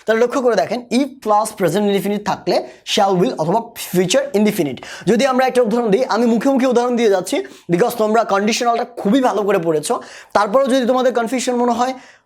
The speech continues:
রাইট ফর্ম ভার্বের যে ক্লাসটা রয়েছে, এইখানে আমি একটা পার্টে কন্ডিশন পড়াইছি খুবই elaborately।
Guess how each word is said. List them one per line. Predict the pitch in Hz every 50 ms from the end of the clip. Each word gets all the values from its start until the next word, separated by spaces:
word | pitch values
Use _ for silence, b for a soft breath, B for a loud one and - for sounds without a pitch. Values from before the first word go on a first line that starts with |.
| _ -
রাইট | 151 165 208 240 233
ফর্ম | - 277 269 233
ভার্বের | 202 208 202 208 226 170
যে | 180 208
ক্লাসটা | - - 190 185 220 - - 262 233
রয়েছে, | 202 185 170 151 - 254 - - - _ _ _ -
এইখানে | 190 208 233 254 247
আমি | 240 233
একটা | 226 226 240
পার্টে | 214 190 208 202 196 202 220
কন্ডিশন | 196 202 190 196 208 185 226 202 190
পড়াইছি | 175 170 165 165 160 - - 269 339 B B B B -
খুবই | 202 190 262
elaborately। | 277 - 196 208 226 226 208 233 226 208 - - - 214